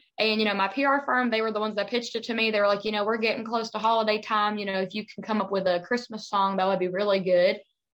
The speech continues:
And, you know, I'd never written one in my entire life. And my backup singer and guitarist,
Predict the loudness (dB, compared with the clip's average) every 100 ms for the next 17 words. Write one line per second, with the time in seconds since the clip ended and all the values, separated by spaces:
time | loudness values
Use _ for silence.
0 | _ _ -2 0 0 0 2 4 4 2
1 | 0 2 2 0 0 -4 -2 -2 -4 -2
2 | -2 2 2 0 -2 -4 -2 0 -2 -2
3 | -4 -6 -8 -6 -4 -2 -4 -2 2 4
4 | 2 -2